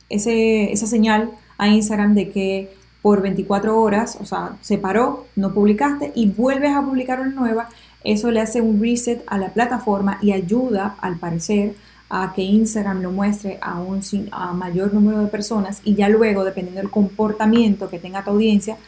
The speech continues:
con esa historia, entonces va a depender el alcance que tengan las demás. Pero definitivamente que pruébalo, trata de que esa primera historia que subas, después que rompas esa,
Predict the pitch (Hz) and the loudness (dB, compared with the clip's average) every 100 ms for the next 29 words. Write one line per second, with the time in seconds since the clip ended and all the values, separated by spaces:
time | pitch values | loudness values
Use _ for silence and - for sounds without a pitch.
0 | - - 196 202 214 220 262 277 240 202 | -20 -6 0 2 2 2 0 2 2 0
1 | 190 202 190 185 190 190 175 185 208 - | 0 0 0 0 -2 -4 -2 -2 -2 -6
2 | - - 202 190 185 196 214 202 202 190 | -12 -2 0 0 0 -2 0 -2 -2 -4
3 | 190 175 185 170 - - - _ _ 220 | -6 -6 -4 -4 -4 -8 -12 _ _ 2
4 | 208 202 202 202 202 208 220 226 240 233 | 4 4 6 4 4 2 2 2 0 0
5 | 254 254 214 214 - - 226 220 262 269 | 2 2 2 0 -4 2 6 6 4 0
6 | 269 - 220 226 - 202 247 - 233 208 | -2 4 4 4 0 -2 -2 0 2 4
7 | 226 - 220 214 214 208 226 208 196 208 | 2 0 -2 -2 -2 -2 0 2 2 -2
8 | - 185 - 190 196 208 208 196 196 - | -4 -8 -8 -6 -4 2 2 2 -2 -4
9 | 190 185 196 190 180 | -8 -4 -2 -2 -4